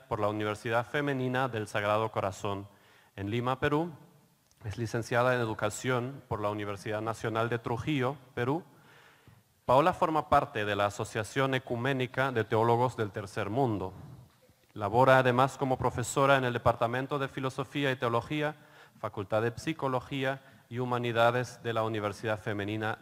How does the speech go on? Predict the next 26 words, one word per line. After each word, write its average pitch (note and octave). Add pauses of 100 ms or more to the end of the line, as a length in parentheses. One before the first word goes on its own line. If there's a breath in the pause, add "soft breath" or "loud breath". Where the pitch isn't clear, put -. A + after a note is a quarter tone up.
del G#2+
Sagrado F#2+
Corazón. E2+ (240 loud breath)
Y D3
es D#3+
profesora C#3+
visitante C3+ (100)
de A#2+
la A#2
Universidad G#2+
Católica G#2
de F#2
Trujillo. F#2+ (500 loud breath)
Su -
campo C#3
de A2+
investigación A2+
y B2
publicación A#2+
se A#2
centra A#2
en G#2+
torno A2 (140)
a G#2+
la G2+
teología C#3+